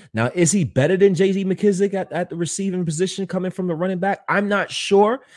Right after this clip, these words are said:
but I think he is. If he's not better, uh, in my opinion, he's, he's just as good. And the numbers, and the numbers speak for itself. So I think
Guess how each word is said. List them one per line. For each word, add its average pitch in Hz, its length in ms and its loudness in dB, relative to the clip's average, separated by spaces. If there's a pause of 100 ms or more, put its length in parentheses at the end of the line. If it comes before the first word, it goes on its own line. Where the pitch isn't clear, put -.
(240)
but 139 160 2
I 143 140 2
think 208 340 0
he 202 280 0
is. 156 260 -4 (200)
If 175 200 0
he's 214 200 -2
not 165 340 -4
better, 135 300 2 (680)
uh, 113 280 -2
in 131 80 -2
my 131 160 0
opinion, 131 500 -2
he's, 120 380 -4
he's 113 360 -6
just 123 300 -2
as 107 220 -4
good. 107 260 0
And 98 100 -4
the 101 80 -2
numbers, 143 680 -4
and 120 100 -4
the 107 60 -2
numbers 143 320 -4
speak 151 260 -8
for 147 140 -4
itself. 127 420 -6
So 101 100 -8
I 101 40 -6
think 151 300 -4